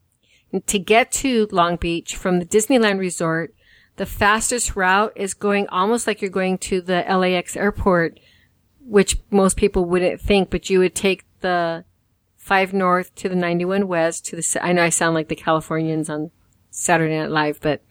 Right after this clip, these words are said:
you take the five North to the ninety-one West to the seven ten, and it's a half hour drive to get to Long Beach from Disneyland. Or if you don't, if you have to rely on public transportation, it's,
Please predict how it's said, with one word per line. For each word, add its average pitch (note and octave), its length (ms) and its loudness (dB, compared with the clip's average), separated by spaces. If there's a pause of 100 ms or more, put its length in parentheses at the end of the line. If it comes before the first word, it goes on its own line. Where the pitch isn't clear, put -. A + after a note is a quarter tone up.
(400)
you G3 100 -4
take G3+ 200 2
the G3 80 -6
five G#3 340 -2
North G#3+ 260 0
to - 120 -10
the F#3 100 0
ninety-one F#3+ 380 0
West F#3 240 -2
to G3+ 60 -4
the F3 80 -4
seven F3+ 340 0
ten, F3+ 560 0
and G3 100 4
it's - 120 0
a G3 60 4
half F#3+ 300 0
hour F3+ 240 4
drive E3 540 0 (340)
to - 140 0
get F3+ 220 2
to F#3+ 120 2
Long E3+ 260 4
Beach E3 280 -2
from E3 420 2 (460)
Disneyland. F3 680 2 (460)
Or A3+ 460 2
if F#3+ 500 0
you F#3+ 680 2 (520)
don't, G3+ 320 2 (160)
if F#3+ 160 2
you G#3 60 4
have G#3 240 2
to A3 80 2
rely G3 320 2
on F3+ 60 2
public G3 360 2
transportation, F#3+ 760 2
it's, - 160 0